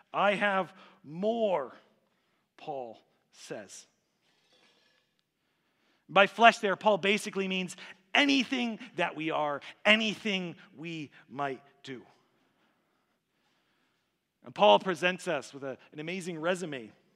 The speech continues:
of his background, his, his personal accomplishments. Noting he was circumcised on the eighth day, as Moses commanded. Of the people of Israel, that is,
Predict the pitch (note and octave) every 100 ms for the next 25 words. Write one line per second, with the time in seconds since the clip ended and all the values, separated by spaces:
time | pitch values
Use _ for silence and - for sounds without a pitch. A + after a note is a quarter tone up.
0 | _ _ _ _ _ - A#2 D#3+ E3+ G3+
1 | E3 C3 A#2 A#2 - - - B2 - F#3
2 | E3+ E3+ D3+ - - - - E3 F3 E3+
3 | - B2+ - - - _ _ _ _ _
4 | _ _ _ _ _ _ _ - _ _
5 | _ _ _ _ _ _ _ C3 E3 E3+
6 | F3 D#3 - - - A3+ G#3 G#3 F#3 F#3+
7 | E3+ D#3+ C#3 D#3+ D#3+ E3 F#3 - C3 F3+
8 | F3 A#2+ - _ - - C3+ D3 C#3 B2
9 | - D3+ D3 B2 G2+ - _ _ _ _
10 | _ _ _ _ _ - - G3+ G3+ A#3
11 | C#4 B3+ G#3+ C4 D4+ A3+ G3 C#3 D#3 D#3